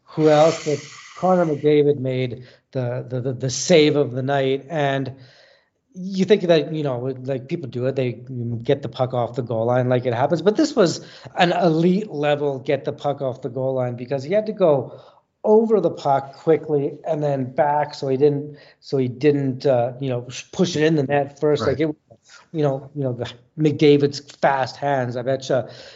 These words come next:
Speaker 1: you know, you know, there's, he scores goals that only McDavid can score. That was a defensive play that probably <laughs> only, like, five percent of the people in the league could make, because he had to have such quick hands. But it,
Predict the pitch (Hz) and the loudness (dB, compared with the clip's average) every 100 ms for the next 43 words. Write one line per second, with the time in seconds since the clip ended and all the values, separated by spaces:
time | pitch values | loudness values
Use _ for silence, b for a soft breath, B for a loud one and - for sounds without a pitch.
0 | B 131 127 123 123 127 131 127 123 120 | B -2 0 2 0 0 -2 -2 -2 -2
1 | 120 120 - 139 120 156 139 - 151 120 | -4 -8 -4 -2 -2 -4 -2 4 4 4
2 | 143 147 131 135 147 147 143 135 117 139 | 4 4 4 2 0 0 0 0 2 4
3 | 135 147 139 139 - 160 165 185 B B | 4 2 -2 -10 0 4 4 2 B B
4 | B - 139 147 131 127 120 - - - | B 0 2 2 2 0 -2 -8 -6 -2
5 | 170 - 156 156 147 - 156 156 147 - | 0 2 2 2 -4 -2 2 2 2 0
6 | 147 147 117 - 220 220 208 170 156 151 | 0 0 -2 0 2 4 2 2 2 0
7 | 143 B 175 - 143 143 147 - 147 135 | 0 B -16 -4 0 2 0 -4 -2 -2
8 | 131 135 139 135 127 135 143 147 131 123 | -4 -6 -4 -2 -2 0 -2 -4 -6 -6
9 | 120 117 120 - 120 127 117 117 117 113 | -6 -8 -12 -10 -6 -4 -4 -4 -6 -8
10 | 123 117 - 123 117 113 113 113 110 120 | -10 -10 -10 -10 -6 -6 -4 -6 -2 0
11 | 117 113 | 2 0